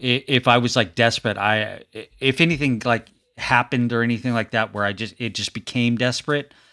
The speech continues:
I would be like, "Okay, I'm gonna move somewhere else where maybe there's more opportunity. I'm gonna move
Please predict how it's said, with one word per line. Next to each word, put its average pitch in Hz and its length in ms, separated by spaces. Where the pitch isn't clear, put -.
I 110 220
would 101 500
be 110 140
like, 98 280
"Okay, 120 220
I'm 107 260
gonna 104 140
move 101 280
somewhere 95 460
else 110 500
where 98 220
maybe 95 260
there's 98 240
more 101 280
opportunity. 110 920
I'm 117 100
gonna 123 160
move 120 180